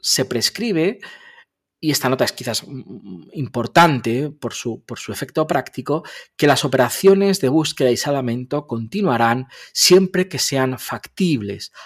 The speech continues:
hasta que se desvanezca toda esperanza razonable de rescatar a los supervivientes. En este capítulo se establece también que todo centro coordinación,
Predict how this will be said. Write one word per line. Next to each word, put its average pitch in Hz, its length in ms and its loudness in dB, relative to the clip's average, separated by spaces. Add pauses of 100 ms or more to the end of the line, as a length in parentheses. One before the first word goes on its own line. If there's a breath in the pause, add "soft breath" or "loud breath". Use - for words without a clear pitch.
(140 loud breath)
hasta 147 400 0
que 110 140 -4
se - 320 2
desvanezca 117 920 0
toda 151 180 6
esperanza 117 640 0
razonable 113 920 0 (400 loud breath)
de 123 140 2
rescatar 117 680 -2
a 131 60 0
los 107 240 2
supervivientes. 104 1000 0 (880 loud breath)
En 123 100 0
este 123 260 2
capítulo 156 480 0
se 165 100 -2
establece 131 360 0
también 135 380 -2
que 120 100 -2
todo 143 220 2
centro 156 440 0
coordinación, 127 840 -2